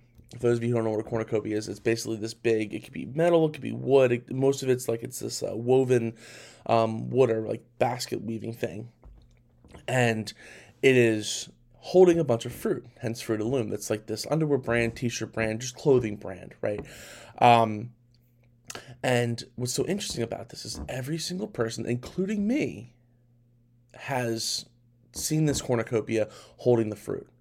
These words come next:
But what's weird about it is there's no, there's no cornucopia. People, I don't know about millions, but thousands, thousands of videos all over TikTok,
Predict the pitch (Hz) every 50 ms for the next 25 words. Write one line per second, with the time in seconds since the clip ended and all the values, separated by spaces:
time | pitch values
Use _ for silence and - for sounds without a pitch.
0 | _ _ _ _ _ _ _ - - - - - 127 127 135 147 165 196 190 156
1 | 143 131 131 131 131 127 123 - 135 127 120 131 127 127 127 127 123 - - -
2 | 139 143 127 147 147 139 - 139 139 135 123 139 156 156 151 135 - - _ _
3 | _ - - - - - - - - - - - - 185 175 - 110 - - -
4 | - - - - - - _ _ _ _ _ - - _ _ _ _ - - _
5 | - - _ _ _ - 147 165 170 170 151 131 135 170 202 190 143 120 123 123
6 | 123 - - - - - - 147 160 170 170 156 - - - - - - _ -
7 | - 156 170 190 202 202 202 170 160 139 139 123 120 123 123 98 120 120 113 -
8 | - - - - 139 - - - - 143 -